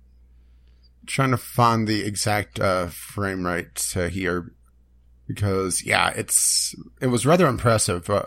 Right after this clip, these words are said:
I haven't done actual testing. I have, uh, Shadow of Mordor installed, which it may be my next game once, uh, I'm done with Space Marine. I'm kinda torn between that, another game,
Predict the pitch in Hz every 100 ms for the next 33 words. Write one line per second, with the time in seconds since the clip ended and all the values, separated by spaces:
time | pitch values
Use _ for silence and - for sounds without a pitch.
0 | - 117 139 147 143 139 117 113 120 117
1 | 120 110 - 110 95 127 123 131 - 113
2 | 90 - 107 104 98 101 98 92 90 92
3 | - - 95 69 78 - _ _ _ -
4 | - - - - 127 123 113 120 135 135
5 | 131 127 117 - 113 117 117 110 - 104
6 | 95 104 107 101 - 101 - 107 117 127
7 | 101 101 95 - 107 98 117 107 95 101
8 | 98 87 98 113 - 95 98 104 101 110
9 | 107 110